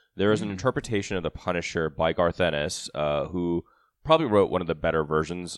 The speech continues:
Speaker 1: of the Punisher, both a gritty, dark version, darker than you would imagine version for, uh, the imprint called Max, which was the
Speaker 2: Right.
Speaker 1: adult imprint. Before that, he did it for Marvel Knights, and he did a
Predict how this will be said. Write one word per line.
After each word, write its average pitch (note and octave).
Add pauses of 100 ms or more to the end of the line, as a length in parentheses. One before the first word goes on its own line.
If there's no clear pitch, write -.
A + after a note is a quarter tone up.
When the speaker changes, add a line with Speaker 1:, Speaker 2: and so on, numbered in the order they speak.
Speaker 1:
of E2+ (160)
the F2+
Punisher, F#2+
both F2+
a E2 (480)
gritty, G#2 (240)
dark F2
version, F#2
darker G2
than F2
you F2
would F2
imagine D#2
version G2
for, E2
uh, D2+ (720)
the E2+
imprint F2
called D#2
Max, D2
which D#2+
was E2
the D#2
Speaker 2:
Right. A#2+
Speaker 1:
adult F2
imprint. B2+ (320)
Before D3
that, C#3+
he A#2+
did G#2
it G2+
for -
Marvel E2+
Knights, C#2+
and E2+
he F2
did G2
a E2